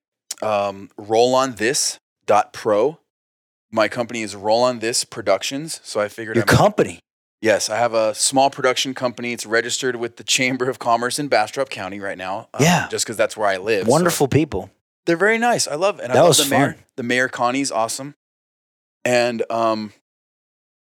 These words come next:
Speaker 1: Roll On This Productions. So roll on this dot pro is my website, and also Roll On This is my Instagram. Uh, that will take you to my, uh, reel,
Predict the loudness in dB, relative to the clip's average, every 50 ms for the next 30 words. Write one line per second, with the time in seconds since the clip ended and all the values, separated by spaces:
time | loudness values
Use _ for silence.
0 | _ _ _ _ _ _ _ _ -12 -12 _ _ _ _ _ _ _ -8 2 4
1 | 4 6 6 6 4 4 2 0 -2 -2 -4 -6 -2 0 0 0 0 -2 -6 -6
2 | -6 -6 -8 -10 -12 -8 -2 0 0 0 0 2 4 6 6 6 4 2 0 0
3 | -2 -4 -2 -2 0 0 -2 -4 -4 -10 _ _ 2 2 2 2 0 -4 -4 0
4 | 2 2 2 2 0 -2 _ _ _ _ _ _ _ -8 -2 -2 0 0 0 0
5 | 0 2 2 2 0 -2 -2 -4 -4 -2 -4 -6 -4 -2 -2 -2 -2 -2 -4 -4
6 | -4 -4 -4 -4 -6 -6 -6 -6 -6 -4 -2 0 0 0 0 -2 -4 -12 _ _
7 | _ _ _ _ _ _ _ _ _ _ -2 0 0 0 2 2 0 0 0 -2
8 | -4 -6 -6 -6 -10 -14 -12 -10 -10 -8 -8 -8 -10 -10 -12 _ -8 -6 -4 -4
9 | -4 -6 -8 -10 -10 -8 -8 -8 -8 -8 -8 -4 -2 -2 -2 -4 -6 -8